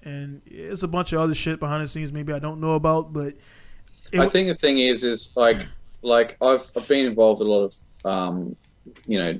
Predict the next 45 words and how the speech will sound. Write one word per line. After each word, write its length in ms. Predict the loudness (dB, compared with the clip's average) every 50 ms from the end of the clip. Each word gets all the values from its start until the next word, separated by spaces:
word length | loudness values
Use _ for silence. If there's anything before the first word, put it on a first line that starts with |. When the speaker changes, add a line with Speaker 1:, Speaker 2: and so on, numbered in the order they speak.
| -8 -8 -2
Speaker 2:
seen 220 | 2 2 4 4
a 40 | 4
lot 100 | 4 4
of 60 | 4
Japanese 380 | 4 2 2 2 0 -4 -6 -6
competitions, 480 | -6 -8 -4 -2 -2 0 0 -2 -2
stuff 140 | 0 0 0 0
Speaker 1:
Yeah. 20 | 2
Speaker 2:
like 40 | 2
that. 260 | 2 2 2 0 -4 -10 _ _ _ -20 -20 -20 -20 _ _ _ -2
And 600 | 2 2 4 4 4 4 4 4 4 2 2 2 2
it 120 | 0 0 4
never 260 | 4 4 6 4 4
feels 800 | 2 -2 -10 -8 -2 0 2 4 6 6 6 4 4 2 0 2
like 200 | 2 2 2 2
it's, 340 | -2 -4 -2 -2 -2 0 0
like, 220 | 0 0 -2 -6 _ -4
it, 100 | -2 0 2
that, 200 | 2 2 2 2
that 140 | 0 2
they 80 | 2 0
seem 200 | 0 0 0 -2
to 80 | -2 -2
be 60 | -2
going 260 | 0 0 0 0 0
along 480 | 0 0 2 2 2 0 -2 -4 -4 -2
the 60 | 0 0
same 380 | 2 2 4 2 2 2 2
structure 480 | 2 2 4 4 2 2 0 0 2 4
as 160 | 4 2 2
well. 380 | 0 2 4 6 6 6 4 4
So, 400 | 2 2 2 4 4 4 2 0 -2 _ -20 -20 -20 -20 _ _ -2
um, 420 | 0 0 0 0 0 0 -2 -4 -6 _ _ _ -20 -20 _ _ _ _ _ _ _ -14 -12 -6 -2
that 140 | 0 2
they've 160 | 2 2 2 2
been 120 | 2 2
using 240 | 2 0 0 -2 -2
for 80 | -2 -2
many, 180 | 0 0 0
many 180 | 0 0 0 0
years 220 | 0 2 2 0
as 140 | 0 0 2 4
well. 240 | 6 6 6 6
So, 280 | 4 4 2 4 4 4
like, 300 | 4 4 2 2 0 0